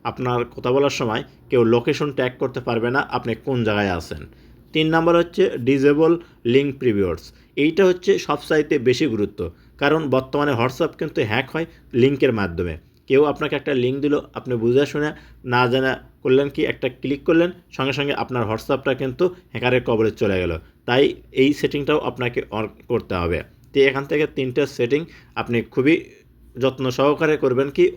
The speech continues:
on করে রেখে দিবেন। এতে করে আপনার WhatsApp-টা হান্ড্রেড পার্সেন্ট সিকিউরিটিতে আপনি রাখতে পারবেন। কেউ চাইলেই কোনো লিংক দিয়ে আপনাকে কোনো প্রকার ক্ষতি করতে পারবে না।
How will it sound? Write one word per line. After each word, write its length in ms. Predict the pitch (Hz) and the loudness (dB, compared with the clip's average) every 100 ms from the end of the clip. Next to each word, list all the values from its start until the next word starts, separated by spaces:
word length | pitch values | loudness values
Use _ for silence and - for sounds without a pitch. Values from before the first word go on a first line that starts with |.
| - | -4
on 180 | 127 | -4
করে 240 | 123 139 139 | 0 2 2
রেখে 260 | 117 139 | 2 2
দিবেন। 260 | 147 165 190 185 - - | 0 2 0 -2 -20 -6
এতে 240 | 123 123 | -4 -2
করে 320 | 156 170 135 135 - - | 2 4 4 0 -8 -2
আপনার 380 | 120 127 120 113 | -2 0 0 2
WhatsApp-টা 1000 | 101 92 123 - 185 170 - 170 165 - | 2 4 2 2 0 0 0 -2 -2 -4
হান্ড্রেড 440 | - 117 127 131 123 - | -6 -2 2 0 0 -2
পার্সেন্ট 440 | 139 143 170 190 - - | 0 0 -4 -6 -12 -20
সিকিউরিটিতে 600 | - 147 139 143 143 147 | -2 0 2 0 -2 -2
আপনি 280 | 131 131 123 | -4 -2 0
রাখতে 360 | 120 117 - | 0 0 -2
পারবেন। 320 | 139 147 156 165 - _ - | 0 0 0 -4 -12 _ 0
কেউ 160 | 135 | 2
চাইলেই 580 | 147 143 131 135 156 135 - - | 2 2 4 4 2 -2 -8 -10
কোনো 180 | 131 131 | -2 0
লিংক 320 | 120 143 151 | 2 2 2
দিয়ে 160 | 147 147 | 2 2
আপনাকে 540 | 135 123 127 127 127 | 2 -2 -2 -6 -4
কোনো 220 | 117 123 | -6 -6
প্রকার 320 | 127 131 127 110 | -4 -4 -4 -6
ক্ষতি 300 | - 127 120 | -4 0 0
করতে 260 | 110 98 | 0 -2
পারবে 300 | 98 98 92 | -4 -2 -2
না। 200 | 85 80 | -4 -8